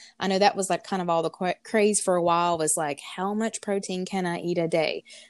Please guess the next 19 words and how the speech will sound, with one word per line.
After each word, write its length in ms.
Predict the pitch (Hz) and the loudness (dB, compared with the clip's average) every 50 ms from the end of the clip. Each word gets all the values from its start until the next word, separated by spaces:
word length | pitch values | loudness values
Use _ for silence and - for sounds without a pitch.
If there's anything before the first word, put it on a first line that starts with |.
| - _ - | -14 _ 0
Um, 500 | 185 185 180 170 165 160 160 165 160 - _ - | 2 4 4 4 2 2 0 -2 -6 -8 _ 0
you 220 | 190 202 220 214 - _ _ _ - | 4 6 6 6 4 _ _ _ 6
physically, 580 | 247 277 277 - 330 - - - 240 220 220 | 6 6 6 6 2 2 2 4 4 4 4
your 160 | 214 196 190 185 | 4 0 -4 -4
body 400 | 185 208 196 190 202 202 202 202 | 0 2 4 4 4 4 2 0
cannot 480 | - - 196 190 185 180 180 180 - - - | -2 -6 -8 -6 -6 -6 -6 -6 -8 -8 -10
absorb 720 | 185 180 180 180 170 190 180 175 175 165 160 165 165 175 - - | -10 -6 -4 0 2 4 4 4 2 0 -2 -4 -6 -8 -10 -6
but 140 | - 196 180 | -2 0 2
a 60 | 170 - | 2 2
certain 560 | - - 185 170 - 185 180 175 170 170 - - | 2 2 0 -2 -6 -8 -8 -8 -10 -10 -12 -10
percentage 440 | - 170 - - 180 170 165 160 | -8 -4 -4 -4 -4 -4 -6 -8
of 80 | 165 - | -8 -10
protein 480 | - - 175 165 - - 170 160 156 - - _ - | -8 -6 -6 -6 -6 -8 -10 -10 -12 -14 -14 _ 0
anyway. 540 | 226 220 202 175 156 139 117 113 - 123 - _ - - - - - _ _ - | 2 2 2 2 0 -4 -8 -10 -12 -18 -20 _ -20 -20 -20 -20 -20 _ _ 2
So 580 | - - 226 208 190 185 180 175 170 - - - _ _ _ _ _ _ _ _ _ - | 4 6 8 8 8 8 8 6 6 2 -2 -6 _ _ _ _ _ _ _ _ _ -6
you're 160 | 214 208 196 | -4 -4 -2
just 280 | 175 190 196 185 - - | 0 0 -2 -2 -2 -4
kind 280 | - 208 190 180 180 | -4 -4 -4 -2 -2
of 200 | 170 165 165 165 | -4 -4 -6 -8